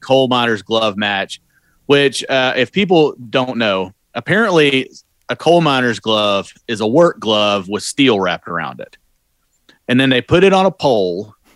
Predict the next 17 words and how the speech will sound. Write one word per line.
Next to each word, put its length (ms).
Whoever 440
gets 380
the 140
glove 420
can 160
use 200
it 80
against 280
their 120
opponent. 340
That's 320
the 160
whole 320
gimmick 440
of 80
the 80
match. 360